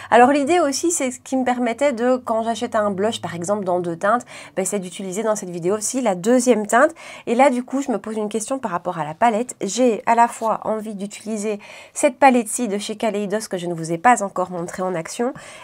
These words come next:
Et en même temps, j'ai envie de faire un look avec la Nabla. Donc, je ne sais pas du tout quoi faire. Et je suis là devant mes deux palettes. Mais je pense qu'on va aller pour la Kaleidos. Bon, c'est pas du tout de saison.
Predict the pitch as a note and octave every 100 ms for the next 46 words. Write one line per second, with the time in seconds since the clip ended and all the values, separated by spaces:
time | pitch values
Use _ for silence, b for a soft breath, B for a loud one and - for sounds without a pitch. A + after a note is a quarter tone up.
0 | B D4 C#4 B3+ A#3 A#3+ A#3 B3+ B3 G#3+
1 | A3+ G#3 G#3 B3 - A3+ G#3+ F#3+ F#3 A#3
2 | A#3+ F#3 F3+ A3 G3+ F#3+ F#3 E3 F3 A3
3 | F#3+ F3 F3+ F#3 F#3+ - G3 - F#3 G#3
4 | C4 B3+ - A3+ - G#3 A#3+ - F#3+ G3
5 | - G#3+ A3+ G3+ G3 F#3 E3 C4+ D4+ G#3
6 | F#3 A3+ B B B B B A3 A#3 A#3
7 | A#3 A#3 G#3 B3 B3+ A#3 G#3 G3 B3 A#3
8 | G#3+ G#3 G3 F#3+ F3+ A3 - G3 G3+ G3+
9 | B3 A#3 G3 - B3 A#3+ C4 C4+ - A#3+
10 | G3+ A3+